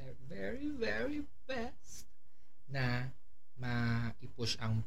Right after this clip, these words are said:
moving out, to have my own place and, you know, talagang adulting talaga na phase. Kasi parang, uh, for the past how many years,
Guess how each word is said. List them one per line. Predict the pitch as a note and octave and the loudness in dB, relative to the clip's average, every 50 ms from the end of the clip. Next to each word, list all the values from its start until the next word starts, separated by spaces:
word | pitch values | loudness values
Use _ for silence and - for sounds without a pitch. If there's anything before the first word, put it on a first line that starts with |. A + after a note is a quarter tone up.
| - - | 0 4
moving | D3+ E3+ F3 E3+ F#3 E3+ D#3+ | 6 8 10 10 10 10 10
out, | - C3 A#2+ A2+ A2+ A2 - - | 10 12 12 12 12 10 6 2
to | D3+ | 6
have | D#3 D#3+ D#3+ D#3+ D#3+ | 10 12 12 12 12
my | D#3+ E3 E3 E3 | 12 12 10 10
own | - C#3+ C#3+ C#3+ C#3 C3+ C3+ | 8 6 6 6 6 4 2
place | - D3+ D3 C#3 C3 B2+ B2 B2 B2 B2 B2 B2 B2 B2 - - - | 2 2 6 10 12 12 12 12 12 12 10 8 6 4 2 0 0
and, | A2 A2 A2+ A2+ A2+ A2 A2 A2 G#2+ G#2+ G#2+ - - - - - - - - | 2 4 6 6 6 4 4 0 -2 -2 -2 -2 -2 -2 -2 -2 -2 -2 0
you | - A3+ A#3+ | 2 2 4
know, | A3 G3 F3 E3 D#3+ D#3 D#3 D#3 D#3 D#3 D#3 - - - - - - - - - - - - - - - - - | 6 8 10 10 10 8 8 6 4 2 0 0 -2 -2 -2 -2 -2 -2 -2 -2 -2 -2 -2 -2 -2 -2 -2 2
talagang | - F3+ F3+ F3+ F3 F#3 F3+ F3+ F3 F3 E3+ E3+ E3+ E3 - - | 8 10 12 12 12 12 12 10 8 6 6 6 4 4 2 2
adulting | - D3 C#3+ D3 D3+ C#3 C#3 C#3+ - C#3 C3+ C3+ | 4 10 12 12 12 12 12 12 8 4 2 4
talaga | C3+ C3+ B2+ B2+ A#2+ A#2+ | 4 6 6 8 8 6
na | B2 A#2 A#2 A2+ A2 G#2+ A2 A2 G#2 - - | 6 4 4 2 2 2 0 0 -2 -2 0
phase. | - A#2 A2+ A2 - | 0 2 2 2 0
Kasi | - - C3+ - D3+ C#3 C3+ C3+ C3 B2+ B2 - | 0 -2 -2 0 2 2 4 4 4 2 2 0
parang, | - D3 D3 C#3+ C#3+ C#3 C#3 C#3 C#3 C3 C3 C3 C3 C3 C3 C3 - | 2 2 4 4 4 4 2 0 -2 -2 -2 0 0 0 0 0 0
uh, | - B2+ B2+ B2 B2 B2 A#2+ B2 - - - - - - - - - | 0 2 2 2 2 2 0 0 -2 -2 -2 -2 -2 -2 -2 -2 2
for | - D#3+ D#3+ | 6 8 8
the | D#3 D3+ E3 D#3+ D#3+ D#3+ - - | 8 8 8 6 6 6 4 4
past | - C#3+ C3+ C3+ C3 - - - | 6 6 6 6 6 2 0 0
how | - C3+ C3 | 2 2 2
many | B2+ B2+ B2+ B2+ B2 B2 A#2+ A#2 A2+ A2+ A2+ A2 | 4 4 4 4 2 2 2 2 2 2 2 2
years, | A2 A2 - - A2 - - | 2 4 4 4 4 4 2